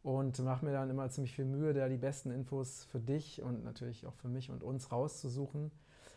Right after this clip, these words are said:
Und es ist wirklich viel. Es ist eine unglaubliche Fülle an Informationen, an Fakten, an Beweisen. Und, ähm,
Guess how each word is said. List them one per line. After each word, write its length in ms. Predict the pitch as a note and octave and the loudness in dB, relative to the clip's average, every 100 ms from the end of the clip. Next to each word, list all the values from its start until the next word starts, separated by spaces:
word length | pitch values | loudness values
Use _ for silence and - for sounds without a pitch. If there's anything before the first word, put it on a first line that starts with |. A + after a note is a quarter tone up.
| - | -10
Und 200 | - C3 | 0 2
es 60 | B2 | 2
ist 160 | A#2+ C3 | 2 2
wirklich 340 | C#3+ C3+ - | 2 2 -2
viel. 380 | - D#3+ C#3 A#2 | -2 2 2 2
Es 120 | A#2 | -2
ist 60 | - | -4
eine 100 | B2+ | -2
unglaubliche 540 | E3 D#3+ C#3 C3 B2 | 0 2 0 -2 -4
Fülle 300 | B2 D3 D3 | -2 0 2
an 120 | B2+ | 0
Informationen, 680 | B2 B2 B2+ A#2+ - C#3+ C#3+ | -2 -2 -2 -2 0 0 0
an 100 | B2 | -2
Fakten, 400 | A#2+ C#3+ C#3 - | -4 -4 -6 -6
an 120 | B2+ | -4
Beweisen. 600 | B2 A2+ A#2 C3+ D3 D#3+ D#3+ - - - - - - - | -2 -2 0 0 0 -2 -4 -8 -20 -20 -20 -20 -20 -6
Und, 480 | C3+ C3 C3+ C3+ C3 | 2 4 4 2 2
ähm, 640 | C3 B2+ B2+ C3 C3 B2+ | 2 4 4 4 2 0